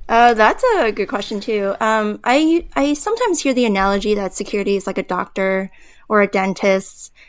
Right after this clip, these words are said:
and you really don't wanna see your doctor or dentist, uh, unless there's something wrong. Like, it's, you have to brush your teeth, you have to floss, you have to take care of your body, you have to eat healthy. That's kind of what security has been. I, the more I thought about it, we're not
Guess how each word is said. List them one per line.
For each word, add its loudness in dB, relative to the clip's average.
and 6
you 4
really 8
don't 6
wanna 6
see -2
your 4
doctor 2
or 2
dentist, -6
uh, -4
unless -2
there's -4
something -4
wrong. -2
Like, -2
it's, -4
you -2
have 2
to 0
brush 2
your -6
teeth, 4
you 6
have 2
to -2
floss, 4
you 2
have -4
to -8
take -4
care 0
of 2
your 0
body, 2
you 2
have -6
to -4
eat 0
healthy. -2
That's 4
kind 6
of 4
what 2
security 2
has 4
been. 6
I, 2
the 4
more 8
I 6
thought 2
about 2
it, -2
we're -2
not 2